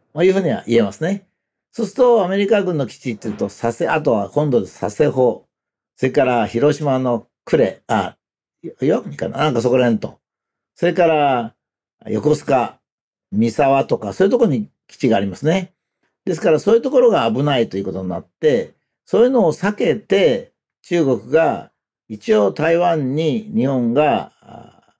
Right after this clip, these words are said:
ー、出兵したり、もしかしてなんかの協力した時に、えー、中国がその牽制としてやるっつったら、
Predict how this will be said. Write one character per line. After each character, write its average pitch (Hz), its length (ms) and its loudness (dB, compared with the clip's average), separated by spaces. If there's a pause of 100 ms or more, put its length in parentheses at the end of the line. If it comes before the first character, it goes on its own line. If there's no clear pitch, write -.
ー、 - 40 -20
出 - 240 -8
兵 156 160 4
し - 60 -12
た 156 120 0
り、 98 240 -4 (280)
も 143 100 -6
し 151 60 -6
か 160 120 0
し 139 60 -8
て 120 420 2 (140)
な 131 120 -4
ん 131 60 -4
か 113 80 0
の 110 120 0
協 120 180 4
力 117 140 0
し - 60 -16
た 139 120 0
時 117 200 -2
に、 101 280 0 (520)
え 110 140 0
ー、 110 60 0
中 156 200 2
国 113 220 2
が 127 160 0
そ - 140 -8
の 127 100 -2
牽 175 240 -2
制 175 140 0
と 180 120 0
し 143 60 -14
て 165 80 0
や 151 100 4
る 160 60 0
っ 160 40 -4
つ - 140 -14
っ - 40 -20
た 220 140 0
ら、 180 260 -2